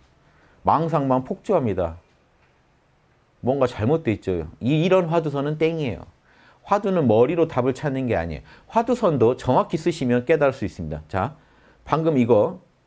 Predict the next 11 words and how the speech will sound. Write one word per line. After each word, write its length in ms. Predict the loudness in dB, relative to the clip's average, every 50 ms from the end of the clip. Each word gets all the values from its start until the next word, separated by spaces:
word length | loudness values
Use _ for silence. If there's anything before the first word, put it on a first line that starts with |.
| _ _ _ _ _ _ _ _ _ _ _ _ _ _ _ _ _ _ _ _ _ _
왜 320 | -2 2 2 2 2 0 0
깨달았는고 880 | 2 4 4 4 4 4 4 2 2 0 0 0 2 2 4 4 4 4
할 200 | 2 0 2 2
때, 160 | 0 0 2
자, 340 | 2 2 2 0 -2 -6 -14 _ _ _ _ _ _
왜 220 | 2 2 2 2 2
깨달은지, 580 | 2 2 4 4 2 2 0 -2 -4 -6 -10
자, 220 | -8 -6 -6 -6 -6 -12 _ _ _ _ _ _ _ _ _ _ _ _ _ _ _ _ 0
여러분 280 | 2 4 4 4 4 4
모른다고 480 | 4 4 4 4 2 2 2 2 2
생각하고요. 600 | 0 0 0 0 2 2 2 0 0 -2 -2 -4